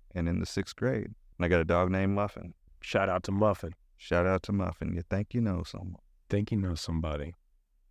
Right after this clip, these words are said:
Speaker 1: All right. So here's another set of twenty-one witty this or that questions from my boy Cam. Are you ready?
Speaker 2: What up?
Speaker 1: Are you ready?
Speaker 2: Hit me with it.
Speaker 1: Cake or pie?
Speaker 2: Cake.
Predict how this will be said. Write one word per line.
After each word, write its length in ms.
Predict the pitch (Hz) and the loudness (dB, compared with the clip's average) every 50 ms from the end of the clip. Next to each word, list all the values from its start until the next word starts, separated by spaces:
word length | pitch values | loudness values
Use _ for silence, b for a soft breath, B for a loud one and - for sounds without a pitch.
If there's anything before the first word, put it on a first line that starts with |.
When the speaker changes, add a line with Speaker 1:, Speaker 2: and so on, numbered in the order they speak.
| _ _ _ _ _ _ _ _ - | _ _ _ _ _ _ _ _ 0
Speaker 1:
All 180 | 90 92 95 | 2 4 4
right. 280 | 98 107 123 117 - - - - - _ _ _ _ | 4 4 2 0 -2 -4 -10 -16 -20 _ _ _ _
So 80 | - 120 | -2 2
here's 220 | 156 185 190 - | 2 2 2 2
another 300 | 147 139 139 139 127 127 | 4 4 4 4 4 2
set 240 | - - 131 120 110 | 0 2 2 2 2
of 120 | 104 92 | 2 -2
twenty-one 640 | - - 139 135 131 117 113 107 104 101 98 95 104 | -2 -2 0 2 2 2 2 2 2 0 0 -2 -2
witty 480 | 117 151 180 160 139 131 127 123 - _ _ _ _ _ _ _ | -2 -2 -2 0 0 -2 -2 -4 -6 _ _ _ _ _ _ _
this 220 | - 110 117 - - | -4 -2 -2 -2 -2
or 180 | 107 98 95 87 | -2 0 0 2
that 240 | 92 92 90 - | 2 2 2 0
questions 760 | - - 120 113 110 - - - 110 107 107 107 - - - - _ _ - - - - - - | -2 -2 -2 -2 -2 -2 -2 -2 0 0 0 -2 -6 -12 -18 -20 _ _ -20 -20 -20 -20 -10 -4
from 100 | 90 92 | 0 0
my 100 | 92 90 | 2 2
boy 260 | 87 87 90 92 90 | 2 2 2 2 2
Cam. 440 | - - 85 80 80 76 78 80 - - - - - _ _ | 0 0 -2 -2 0 -2 -6 -8 -12 -18 -20 -20 -20 _ _
Are 80 | - 87 | -2 0
you 120 | 95 101 | 2 4
ready? 340 | 107 104 95 85 78 - - _ _ _ _ _ _ _ | 6 4 4 4 0 -6 -14 _ _ _ _ _ _ _
Speaker 2:
What 200 | 98 107 113 117 | -2 0 2 2
up? 200 | 117 110 95 - _ _ _ _ _ _ _ - | 2 0 -2 -4 _ _ _ _ _ _ _ -4
Speaker 1:
Are 160 | 87 87 87 | -2 0 2
you 160 | 95 107 117 | 2 2 4
ready? 380 | 113 117 107 95 82 85 - _ _ _ _ _ _ _ | 4 4 4 2 0 -4 -12 _ _ _ _ _ _ _
Speaker 2:
Hit 180 | - 127 113 | 0 0 2
me 120 | 127 110 104 | 2 0 0
with 220 | 98 98 90 80 | 0 0 -2 -4
it. 120 | 71 - _ _ _ _ _ - | -6 -10 _ _ _ _ _ 0
Speaker 1:
Cake 320 | - 127 147 143 - - _ _ - | 4 4 4 4 2 -4 _ _ -4
or 120 | 107 104 | -4 -4
pie? 320 | - - 113 98 85 82 - - _ _ _ _ _ _ _ _ _ _ _ - _ _ _ _ | 0 0 0 0 0 -2 -6 -14 _ _ _ _ _ _ _ _ _ _ _ -20 _ _ _ _
Speaker 2:
Cake. 400 | - 131 127 123 101 - - - | 0 2 2 2 0 -2 -6 -14